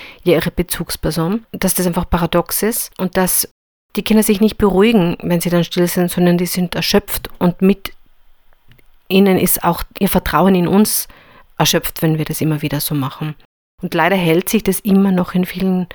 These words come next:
elterlichen und auch in den Köpfen von, von, äh, pädagogischen Fachkräften, so diese Vorstellung, dass, äh, Kinder das einfach lernen müssen, wenn sie sich nicht entsprechend verhalten,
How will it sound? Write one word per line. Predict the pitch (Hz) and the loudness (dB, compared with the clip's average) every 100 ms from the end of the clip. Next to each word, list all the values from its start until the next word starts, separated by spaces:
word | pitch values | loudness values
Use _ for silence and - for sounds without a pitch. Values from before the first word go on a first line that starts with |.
| - - - - - - - | -16 -20 -20 -20 -20 -20 -6
elterlichen | 196 220 226 190 - 196 190 185 190 - | -2 0 0 -2 -2 0 2 2 0 0
und | 180 170 - - - - - _ _ | -2 -2 -4 -6 -8 -16 -20 _ _
auch | 190 180 - | -2 -2 0
in | 180 170 - | 0 -2 0
den | 190 185 | 0 2
Köpfen | 208 - 190 | 0 0 -2
von, | 185 175 175 - | 0 2 2 0
von, | 156 180 170 | -4 -2 0
äh, | 165 165 170 175 175 | 0 0 0 0 -2
pädagogischen | - 175 175 170 175 180 | -2 0 0 -2 -2 0
Fachkräften, | - 226 - 180 - - 185 - - | 0 -2 -2 -4 -2 -4 -4 -6 -8
so | - | -4
diese | 175 - | -2 0
Vorstellung, | 180 - 139 214 - 196 190 202 208 - _ _ _ _ | -2 0 0 0 0 -2 0 -2 -4 -8 _ _ _ _
dass, | - 180 - - | 0 0 0 -2
äh, | 165 175 - | -4 -6 -6
Kinder | - 208 | 0 2
das | 190 | 2
einfach | 180 185 - | 0 -2 -4
lernen | 156 175 226 220 | -2 0 2 2
müssen, | 220 226 - 226 220 220 _ _ _ | 0 -2 0 2 2 -2 _ _ _
wenn | 165 180 185 | 0 0 2
sie | - 180 | 2 0
sich | 175 190 180 | 0 -4 -4
nicht | - 175 170 | -4 -4 -4
entsprechend | 170 - 170 - | -6 -6 -6 -6
verhalten, | - 160 170 226 - 220 | -4 -2 0 -2 -2 -2